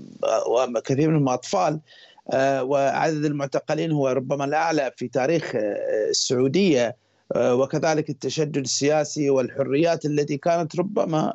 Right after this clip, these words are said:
آه، محدودة جدًا طبعًا كانت، ولكن الآن هي غائبة. حتى، آه، كما أضاف أحد الضيوف أنه مجرد التغريد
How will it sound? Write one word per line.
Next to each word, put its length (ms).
آه، 360
محدودة 520
جدًا 320
طبعًا 360
كانت، 340
ولكن 400
الآن 300
هي 240
غائبة. 640
حتى، 380
آه، 580
كما 560
أضاف 320
أحد 680
الضيوف 400
أنه 320
مجرد 380
التغريد 560